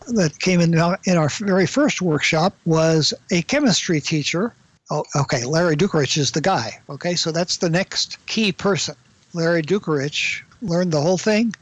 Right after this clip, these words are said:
and today is one of the world's best workshop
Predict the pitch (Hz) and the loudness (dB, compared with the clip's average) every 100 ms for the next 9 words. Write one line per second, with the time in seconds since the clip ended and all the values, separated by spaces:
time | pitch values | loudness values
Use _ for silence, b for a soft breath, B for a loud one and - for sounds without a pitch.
0 | - - - 180 160 143 190 165 196 226 | -20 -10 -2 2 2 2 2 2 4 2
1 | 135 185 269 254 160 156 151 147 - - | 2 0 -2 0 2 4 2 0 -4 -6
2 | 165 160 165 156 151 160 165 151 - - | 0 2 2 4 4 4 2 0 -4 -20
3 | - 160 156 - 156 156 - 143 | -6 -2 0 -2 -2 -2 -2 -2